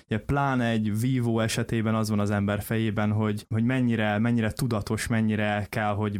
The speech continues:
a következő kis lépésre oda koncentrálni. Ezt szerintem általánosan minden sportolónál elmondható, hogy ez a tervezhetőség hiánya az, ami a legnagyobb nehézséget okozta talán.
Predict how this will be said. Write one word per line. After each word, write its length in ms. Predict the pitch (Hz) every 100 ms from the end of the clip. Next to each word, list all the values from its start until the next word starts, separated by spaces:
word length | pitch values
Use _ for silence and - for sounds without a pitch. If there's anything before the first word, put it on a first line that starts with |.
| -
a 100 | 117
következő 640 | - 117 110 - 110 110 107
kis 340 | 123 113 -
lépésre 560 | 110 117 110 110 - 113
oda 180 | 110
koncentrálni. 580 | - 113 113 117 120 120
Ezt 120 | 110
szerintem 240 | - 110 117
általánosan 440 | 113 104 101 107
minden 240 | 110 107 101
sportolónál 600 | - 110 104 104 104 110
elmondható, 500 | 107 107 110 107 107
hogy 240 | 110 107 - -
ez 160 | 113
a 100 | 113
tervezhetőség 1000 | - 135 120 110 107 117 - 107 - 110
hiánya 380 | - 110 98 104
az, 140 | 98 104
ami 220 | 104 104
a 180 | 101 92
legnagyobb 680 | 104 107 104 107 104 -
nehézséget 680 | - 107 110 107 - 110 101
okozta 420 | 107 - 110 - 107
talán. 580 | 110 98 92 - -